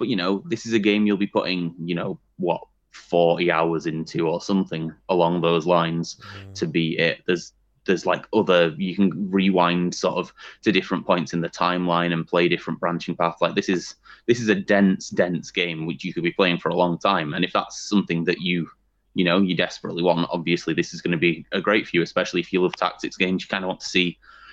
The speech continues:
Speaker 1: where they came from, where they almost originated from. But, um, like, if, if you've, you know,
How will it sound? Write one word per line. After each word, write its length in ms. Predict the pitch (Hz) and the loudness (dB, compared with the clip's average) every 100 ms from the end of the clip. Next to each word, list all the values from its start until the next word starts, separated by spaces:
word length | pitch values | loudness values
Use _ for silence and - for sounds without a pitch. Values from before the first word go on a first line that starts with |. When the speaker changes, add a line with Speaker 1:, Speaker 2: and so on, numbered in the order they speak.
| - - - | -20 -20 0
Speaker 1:
where 180 | 117 113 | 4 4
they 100 | 95 | 2
came 320 | - 117 113 | 2 2 2
from, 220 | 101 90 | 2 2
where 100 | 90 | 4
they 200 | 90 87 - | 2 -2 -6
almost 420 | - 98 98 90 87 | 0 2 4 2 0
originated 600 | 90 104 92 82 85 - | 0 0 -2 -4 -6 -6
from. 360 | 85 78 76 - | -4 -4 -6 0
But, 220 | 85 82 _ - | 2 0 _ -4
um, 540 | 90 82 80 80 80 _ - | -2 0 -4 -6 -10 _ -6
like, 420 | 85 - - - _ _ _ 104 | -6 -6 -16 -20 _ _ _ -4
if, 240 | 107 - - _ _ | -4 -8 -20 _ _
if 240 | 120 - 107 | -2 -2 -6
you've, 380 | 107 113 98 - | -4 -4 -4 -8
you 180 | 104 98 | 0 2
know, 280 | 82 85 | 2 0